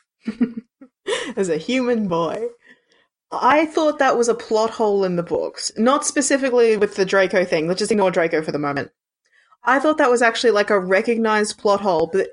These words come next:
Speaker 2: because it doesn't make sense for Fenrir to be running around in wolf form when Lupin isn't.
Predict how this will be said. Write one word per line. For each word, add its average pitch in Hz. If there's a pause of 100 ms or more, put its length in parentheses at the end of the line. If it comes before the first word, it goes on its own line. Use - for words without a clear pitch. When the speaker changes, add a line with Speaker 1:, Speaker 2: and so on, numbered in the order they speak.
Speaker 2:
because 214
it 208
doesn't 214
make 226
sense 202
for 202
Fenrir 196
to 190
be 185
running 180
around 175
in 180
wolf 190
form 180
when 175
Lupin 190
isn't. -